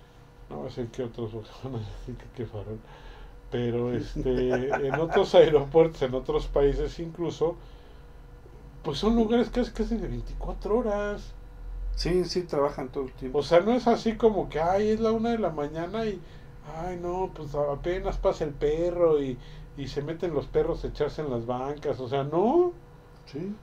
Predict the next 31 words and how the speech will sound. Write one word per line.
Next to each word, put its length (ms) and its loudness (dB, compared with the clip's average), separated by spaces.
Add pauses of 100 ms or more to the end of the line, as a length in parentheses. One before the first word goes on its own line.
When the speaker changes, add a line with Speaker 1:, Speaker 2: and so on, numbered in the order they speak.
Speaker 1:
O 100 4
sea, 260 6
son 220 4
las 160 4
veinticuatro 720 2
horas. 220 6
Speaker 2:
Horas, 300 2
no, 160 -6
no, 180 -8 (100)
sí. 160 -8 (360)
Speaker 1:
Están 520 2
llegando 460 4
gente, 720 2
va 200 4
gente. 880 0 (560)
O 80 0
sea, 140 4
sí, 260 4
la 160 8
mayor 480 2
parte 320 4
de 140 8
los 240 2
vuelos, 500 2 (180)
eh, 160 -4
suceden 680 -2
y 40 -2
aterrizan 540 -4
durante 380 -4
el 80 -4
día. 220 0